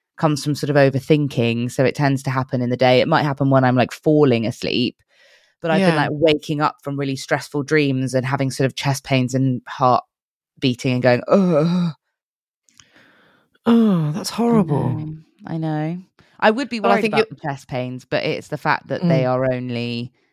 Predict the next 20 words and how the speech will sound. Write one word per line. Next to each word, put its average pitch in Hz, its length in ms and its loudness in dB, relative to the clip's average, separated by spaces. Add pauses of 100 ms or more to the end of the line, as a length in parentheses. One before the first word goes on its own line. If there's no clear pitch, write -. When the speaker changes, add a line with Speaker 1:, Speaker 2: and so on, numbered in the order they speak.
(760)
Speaker 1:
in 139 180 6
the 131 80 6
night 127 420 4
and 131 120 6
only 123 260 4
when 123 180 2
I'm 123 140 0
very, 120 320 4
very 120 380 2
anxious - 840 -4
that 139 120 0
I 131 160 2
think 131 320 -6
probably 127 220 -2
Speaker 2:
Yeah. 135 220 2
Speaker 1:
points - 460 -4
to, 113 260 4 (300)
points - 340 2
to - 120 -2
the, 120 320 4